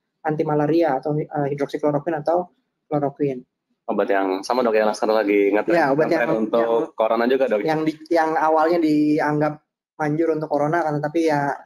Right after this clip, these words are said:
Speaker 1: mungkin kita bisa lihat perkembangannya nanti ya. Nah, apa komplikasinya? Ya tadi ya, kalau matanya kering, maka, eh, kornea bisa mengalami kerusakan, mulai timbul luka-luka,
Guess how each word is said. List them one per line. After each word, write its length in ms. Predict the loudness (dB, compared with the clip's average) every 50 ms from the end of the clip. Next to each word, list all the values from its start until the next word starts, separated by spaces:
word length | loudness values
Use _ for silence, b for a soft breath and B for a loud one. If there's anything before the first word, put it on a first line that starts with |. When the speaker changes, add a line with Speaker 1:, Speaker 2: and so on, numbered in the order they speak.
| _ _ _ _ _ -14
Speaker 1:
mungkin 160 | -8 -6 -4
kita 200 | -4 -2 -2 -2
bisa 280 | -2 -2 0 0 0 2
lihat 200 | 2 2 0 -2
perkembangannya 440 | -4 -6 -6 -4 -4 -2 -2 -2 -2 -2
nanti 280 | -4 -4 -4 -2 -2 -2
ya. 40 | -4 B B B B B B B B B B B B B B B _ _ _ _ -4
Nah, 240 | 0 0 2 2 0 -2 -6 -14 _ _ _ _ _ _ -4
apa 160 | -2 0 0 0
komplikasinya? 760 | 2 2 2 2 2 0 0 0 2 2 2 2 0 -2 -6 _ _ _ _ _ _ _ _ _ _ _ _ _ _
Ya 160 | -4 -2 0
tadi 240 | 2 2 2 4 2
ya, 80 | 2 2
kalau 320 | 2 2 2 2 2 2
matanya 320 | 0 0 2 2 2 0 0
kering, 640 | 0 0 0 2 2 2 0 -2 -4 -6 -10 -6
maka, 560 | -4 -4 -4 0 0 2 2 2 0 -2 -4 -6 -2
eh, 160 | 0 0 0
kornea 400 | 2 0 0 2 2 2 2 2
bisa 240 | 2 0 0 0 0
mengalami 400 | -2 0 2 2 2 2 2 0
kerusakan, 640 | -2 -2 -2 -2 -2 -2 -2 0 0 2 2 2 2
mulai 160 | 2 2 2
timbul 240 | 2 0 0 2 2
luka-luka, 720 | 2 2 2 0 0 0 -2 -2 -2 0 0 0 -2 -4